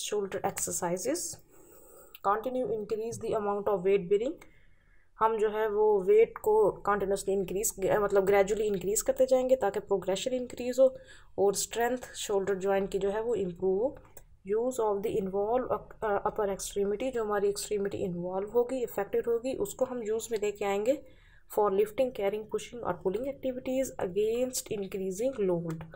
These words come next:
थर्ड जो हमारा गोल होगा वो होगा return to most functional activities, use of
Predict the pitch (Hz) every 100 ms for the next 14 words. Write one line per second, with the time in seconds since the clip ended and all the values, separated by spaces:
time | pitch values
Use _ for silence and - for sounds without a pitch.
0 | - - - - - - - - 220 214
1 | 233 254 247 240 226 226 226 226 220 208
2 | 208 220 214 208 214 220 220 202 208 -
3 | - - - - - _ - - - _
4 | - - 208 202 - 226 190 185 - 185
5 | 180 190 185 175 208 453 - 233